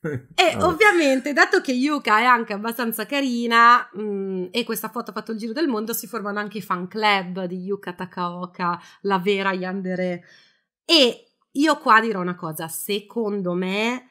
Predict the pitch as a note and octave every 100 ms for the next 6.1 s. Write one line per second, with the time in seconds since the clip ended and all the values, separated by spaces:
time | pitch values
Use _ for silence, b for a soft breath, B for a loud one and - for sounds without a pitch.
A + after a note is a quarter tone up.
0 | b F3+ F#3+ - - A3+ A3+ A#3+ A#3 A3+
1 | A3+ G#3+ G#3 F#3+ G3 G3 G3+ G3+ F#3 F#3+
2 | G#3 - F#3+ - F#3 F#3+ A3 A3 A3+ G3
3 | F#3+ - G3+ F#3 F#3 F#3+ G3+ A#3 - F#3+
4 | F#3+ F#3 F#3 G3+ F3+ G3+ - F3 F3 F3+
5 | F3 E3+ E3 F#3+ F3+ F3 D#3+ C#3+ D3+ D#3
6 | E3